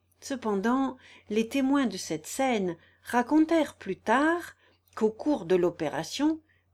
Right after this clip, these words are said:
la physionomie du jeune homme était rêveuse, comme s'il avait perdu l'esprit. Mais ce fut longtemps après que cette circonstance revint à la mémoire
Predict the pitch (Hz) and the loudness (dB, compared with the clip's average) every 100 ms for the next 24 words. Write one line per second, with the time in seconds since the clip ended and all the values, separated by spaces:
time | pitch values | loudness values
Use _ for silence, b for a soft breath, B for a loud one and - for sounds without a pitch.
0 | - 196 196 285 277 254 202 196 294 208 | -4 -2 -2 -4 0 0 2 2 0 -2
1 | 180 175 214 277 202 208 180 175 214 254 | -2 0 0 0 -2 -2 -2 -2 0 0
2 | 190 170 160 156 b b _ _ _ - | 2 0 -4 -10 b b _ _ _ 0
3 | 302 294 294 - 277 262 254 262 262 254 | 4 4 2 0 0 2 0 -2 -2 0
4 | 285 311 - - 175 - _ _ _ _ | 2 0 -4 -2 -2 -4 _ _ _ _
5 | _ _ _ _ _ _ _ _ _ - | _ _ _ _ _ _ _ _ _ -4
6 | 240 269 247 226 226 - 226 220 233 226 | 2 4 4 4 -2 -2 2 4 4 2
7 | 277 202 190 180 - 208 175 - 180 - | 2 2 2 0 -2 0 0 -2 -8 -4
8 | 175 - - 220 - 196 190 - 196 185 | -4 -4 -6 -6 -4 -6 -6 -2 -2 -2
9 | - 185 185 180 170 170 170 175 170 165 | -2 -2 0 -2 -2 -2 -2 -2 0 0
10 | 156 156 | 0 -2